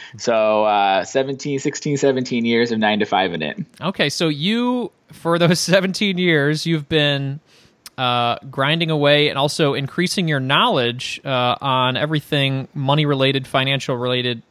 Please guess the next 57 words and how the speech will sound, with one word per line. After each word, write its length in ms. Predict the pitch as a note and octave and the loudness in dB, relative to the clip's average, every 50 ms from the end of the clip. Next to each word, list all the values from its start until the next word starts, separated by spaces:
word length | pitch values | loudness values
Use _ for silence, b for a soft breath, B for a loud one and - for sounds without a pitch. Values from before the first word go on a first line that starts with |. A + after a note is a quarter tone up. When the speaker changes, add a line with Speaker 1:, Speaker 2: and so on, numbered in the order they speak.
| - | -12
Speaker 2:
Did 160 | C3+ C3+ B2 B2 | -8 -8 -6 -4
you 120 | C3 A#2+ | -4 -6
have 460 | G#2 - B2 B2 C#3 F3 G3 F3+ E3+ | -6 -6 -2 0 0 0 0 -2 -4
this 280 | F3+ F#3+ F#3 - - - | -4 -4 -4 -4 -6 -8
thought 380 | - D#3 D3 D#3+ F3+ G3 G#3+ | -4 -2 0 2 2 2 2
of 200 | G3+ F3+ D#3 C#3 | 2 0 -2 -2
becoming 380 | - E3+ D#3+ - F3 E3+ E3+ E3 | -4 -4 -2 -2 -2 -2 -2 -2
financially 500 | - - E3 D#3+ E3 E3+ D#3+ - E3 D#3 | -2 -4 -4 -2 -2 -2 -2 -2 -2 -2
independent, 640 | D#3+ E3 D#3+ - - D#3+ F#3 F#3 F#3+ F3+ E3+ - - | -2 -2 -2 -2 0 -2 0 0 0 -2 -2 -4 -2
uh, 180 | C#3+ D3+ - - | 0 0 0 0
or, 140 | - - C#3 | -2 -2 -2
or 300 | C3 - - B2+ C3 B2 | -2 -2 0 0 0 0
wh-, 320 | A#2+ B2 D3 - - - | 2 0 0 -2 -2 0
when 140 | C#3+ E3 G#3 | 0 2 2
did 120 | G#3 G3+ F3+ | 2 2 2
that, 200 | F#3 E3+ - - | 2 0 0 -2
when 140 | - D#3+ F#3 | -4 -4 -2
did 80 | F#3+ F3 | 0 0
that 180 | E3+ D#3 - | 0 0 0
thought 280 | - - E3 D3+ - - | 0 2 2 4 4 2
occur 240 | - - D#3+ G3 A#3+ | 0 0 -2 0 0
to 80 | - | -2
you? 200 | - - - B2 - _ _ _ B B B B B B B B B B B | -4 -4 -6 -8 -10 _ _ _ B B B B B B B B B B B
Speaker 1:
You 80 | - A3 | -2 0
know, 220 | C4 C4 A#3+ - | 0 0 0 0
I 180 | - - F3 G3 | 0 0 0 0
think 140 | A3+ A#3 A#3 | 2 2 2
it 80 | F#3 | 2
really 220 | F3 F#3 F#3+ E3+ D3+ | 2 2 2 2 0
occurred 240 | C#3+ - D#3+ D#3 | 0 0 -2 -2
to 40 | D3 | -2
me 120 | C#3+ C#3+ C#3 | -2 -2 0
about 260 | C3 B2 G#2+ - - | 2 0 0 -2 -2
three 180 | C#3+ D#3 D3+ | -2 0 2
or 80 | C#3+ C3+ | 2 2
four 280 | C#3 - D3 C#3+ C3+ C3 | 0 0 0 2 2 2
years 340 | B2 A#2 A#2+ A#2+ A#2+ A#2 | 2 0 0 0 -2 -2
ago 420 | B2 A2 G#2+ A#2 A2+ A2 G#2+ G#2+ G#2 | -4 -2 2 2 4 4 4 2 2
when 160 | G2 A#2 B2 | 2 2 2
the 80 | A#2 G#2 | 0 0
blog 460 | G#2+ A#2+ A#2 A#2 A#2+ A2+ A2+ A2+ - | 2 2 4 4 4 4 2 0 -2
started, 580 | - - C3+ A#2 G#2+ A2+ A2 G#2+ G#2 G2+ F#2+ | -2 0 2 2 2 4 2 2 2 2 2
uh, 300 | G#2+ G#2 G2 F#2+ F2+ D#2 | 2 4 4 4 4 2
not 240 | - C#3 D3+ D#3+ D#3 | 2 0 0 0 0
making 400 | D3 C#3 C3+ B2+ - C3 B2 A#2+ | 0 0 0 0 0 -2 -4 -2
just, 280 | - B2+ B2 A#2 - - | -2 -2 -2 -2 0 0
like, 200 | A2+ A2 G#2+ - | 0 0 2 0
little 200 | B2 C3 B2 A#2 | 0 0 2 2
bits 220 | G2 G#2 G2+ - - | 0 -2 -2 -2 -2
of 60 | G#2+ | 0
money, 260 | G#2+ G2+ G2+ G#2 G#2 | 0 2 2 2 0
but 200 | F#2 A2 F#2+ F#2 | 2 2 0 2
started 260 | - C3 A2+ G#2 G#2 | 2 2 4 4 4
actually 260 | F#2+ G2 - - A#2 | 2 0 0 -4 -2
making 340 | A2+ A2 A2 - A2+ A2 G#2+ | 0 0 -2 0 -2 -4 -4
substantial 500 | - E2 - - - C3 B2+ A#2 - B2 | -6 -8 -4 0 2 2 2 2 0 0
money. 380 | A#2+ A#2+ A#2+ A#2 A#2 A2+ A2 | 2 2 2 4 4 2 0